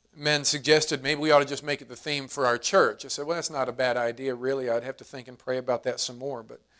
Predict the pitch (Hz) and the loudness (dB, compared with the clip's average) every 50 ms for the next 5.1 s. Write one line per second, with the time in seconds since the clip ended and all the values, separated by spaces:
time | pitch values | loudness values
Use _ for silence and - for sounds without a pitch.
0 | _ _ _ _ _ _ _ _ _ _ _ _ _ _ _ _ _ _ 113 117 | _ _ _ _ _ _ _ _ _ _ _ _ _ _ _ _ _ _ -14 -10
1 | 123 120 117 117 120 120 117 _ _ _ _ _ _ _ _ _ _ _ _ _ | -8 -8 -8 -10 -16 -20 _ _ _ _ _ _ _ _ _ _ _ _ _ _
2 | _ _ _ _ _ _ _ _ _ _ _ _ _ _ _ _ _ _ _ _ | _ _ _ _ _ _ _ _ _ _ _ _ _ _ _ _ _ _ _ _
3 | - - - - 180 160 - 160 147 139 131 - - 135 147 139 131 135 139 135 | 0 2 2 4 4 2 0 -4 -6 -8 -8 -12 -10 -6 -6 -6 -4 -4 -6 -6
4 | 127 127 - - 147 151 151 151 147 143 143 135 135 135 131 127 117 110 110 113 | -6 -12 -8 -2 0 0 0 2 2 2 2 2 2 2 0 2 2 0 -4 -8
5 | 117 117 | -12 -16